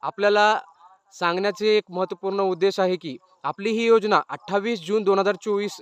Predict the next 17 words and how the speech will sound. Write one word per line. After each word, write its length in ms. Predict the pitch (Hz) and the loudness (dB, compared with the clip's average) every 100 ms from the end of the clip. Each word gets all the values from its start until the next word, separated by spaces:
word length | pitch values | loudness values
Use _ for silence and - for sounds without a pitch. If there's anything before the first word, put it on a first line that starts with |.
| - | -8
या 260 | 139 180 | 4 4
दिवशी 420 | 196 190 175 202 208 | 4 0 -4 -8 -8
सुरू 260 | - 190 | -4 0
झाली 280 | 185 175 123 - _ _ _ _ - | 4 4 4 -12 _ _ _ _ -6
व 240 | 160 202 - - - _ 180 | 0 0 -2 -16 -20 _ -4
ही 100 | 233 | 4
योजना 480 | 233 214 220 233 226 _ _ _ 139 | 4 4 6 6 4 _ _ _ -4
मंत्रालय, 540 | 165 185 214 214 175 - - - - | -2 2 2 4 0 -2 -20 -20 -8
महिला 400 | 147 170 214 214 | -4 2 4 6
व 120 | 214 | 6
बालविकास 540 | 180 190 202 208 208 190 | 8 8 6 0 0 0
मंत्रालयाअंतर्गत 1000 | 175 175 190 196 196 185 185 170 190 - | -2 2 2 4 4 2 -2 -2 -2 -4
राबवली 440 | 143 160 156 170 160 | -2 0 2 0 2
जात 240 | 160 143 | 0 0
आहे 200 | 135 123 _ _ _ | -4 -6 _ _ _
आणि 300 | 151 214 185 - _ - 113 | -4 -2 -2 -8 _ -20 -6
यामध्ये 420 | 131 202 220 185 | 2 4 4 0